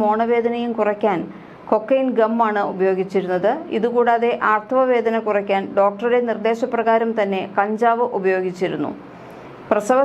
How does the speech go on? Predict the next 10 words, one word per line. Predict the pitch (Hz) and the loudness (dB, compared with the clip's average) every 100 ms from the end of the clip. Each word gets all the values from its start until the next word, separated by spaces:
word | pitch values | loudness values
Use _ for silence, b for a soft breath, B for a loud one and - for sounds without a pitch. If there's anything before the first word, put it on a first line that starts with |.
| 277 | 2
സമയത്തെ | 269 254 247 240 226 | 0 0 0 2 2
വേദന | 214 226 247 226 | 2 2 2 2
ഒഴിവാക്കാൻ | 214 214 208 208 214 - | 4 2 2 -2 -2 -4
ക്ലോറോഫോം | 202 196 226 254 254 247 254 208 | 0 2 2 2 0 -2 -2 -2
ഉപയോഗിച്ചതാണ് | 208 202 202 202 196 185 175 175 165 | 0 0 -2 0 0 0 -2 -2 -2
ഇവർ. | 156 - - B B B B 214 | -2 -4 -10 B B B B 0
ആ | 254 233 | 2 2
അനുഭവത്തിനെ | 226 233 269 247 240 220 - 196 | 0 2 0 2 -2 -2 -2 2
അളക്കാനാവാത്ത | 202 208 269 277 269 247 233 233 226 - 202 | 2 2 0 2 2 2 2 0 -2 0 0
ആനന്ദകരം | 214 233 247 247 233 226 | 2 2 0 2 0 0